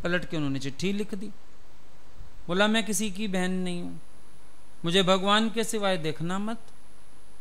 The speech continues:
आया माँ भगवान, बस चुप हो जाओ। उसके बाद तुम्हारे दिमाग में संबंध घूमते हैं, जोड़ लें नाता,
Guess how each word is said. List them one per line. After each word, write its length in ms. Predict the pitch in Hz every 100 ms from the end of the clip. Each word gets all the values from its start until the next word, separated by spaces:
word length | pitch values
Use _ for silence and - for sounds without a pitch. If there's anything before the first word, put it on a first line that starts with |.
| - - - - - - - - - - -
आया 340 | 185 220 240
माँ 280 | 247 240 240
भगवान, 580 | 214 220 196 202 196 180
बस 520 | 214 - - - - - - - - - - - - - - -
चुप 160 | 208 214
हो 100 | 240
जाओ। 260 | 233 226
उसके 280 | 208 - 196
बाद 240 | 165 170 - - - - - - - - - - - - - - - - - - - - - - - - - - - - - -
तुम्हारे 260 | 165 185 196
दिमाग 420 | 180 202 214 247
में 220 | 240 262
संबंध 460 | 233 175 143 131 131
घूमते 400 | 127 151 151 208
हैं, 180 | 196 180 - - - - - - - - - - - - - - - - - - - - - - - - - - - - - - - 151
जोड़ 280 | 156 208 196
लें 200 | 156 151
नाता, 380 | 175 170 -